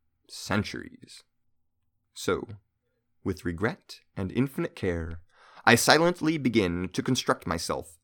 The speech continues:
a tiny solar sail. Lunar touchdown is as soft as can be expected. I have some saved minds. Physicists, carefully chosen, distributed across all the satellite hard storage I could find.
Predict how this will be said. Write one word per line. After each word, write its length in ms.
a 40
tiny 340
solar 340
sail. 600
Lunar 300
touchdown 560
is 200
as 120
soft 540
as 100
can 160
be 120
expected. 760
I 60
have 360
some 380
saved 420
minds. 600
Physicists, 840
carefully 440
chosen, 600
distributed 540
across 500
all 280
the 140
satellite 460
hard 220
storage 580
I 80
could 200
find. 640